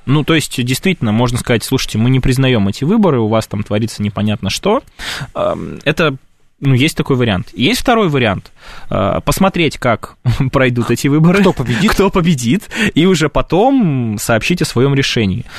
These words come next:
Speaker 1: В любом случае, как мне кажется, м, эм, непризнание, м, нынешних, э, выборов, э,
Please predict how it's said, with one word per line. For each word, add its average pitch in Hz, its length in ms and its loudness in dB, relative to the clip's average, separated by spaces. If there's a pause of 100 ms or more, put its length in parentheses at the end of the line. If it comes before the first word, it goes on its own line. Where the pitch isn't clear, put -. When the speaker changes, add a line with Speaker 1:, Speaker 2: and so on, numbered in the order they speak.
(160)
Speaker 1:
В 123 60 2
любом 220 240 4
случае, 156 720 2
как 139 200 -2
мне 180 200 0
кажется, 135 600 0
м, 107 240 -6 (520)
эм, 90 1120 0 (300)
непризнание, 127 1300 0
м, 98 920 -6
нынешних, 127 680 0
э, - 40 -8
выборов, 117 1160 -2 (100)
э, - 60 -18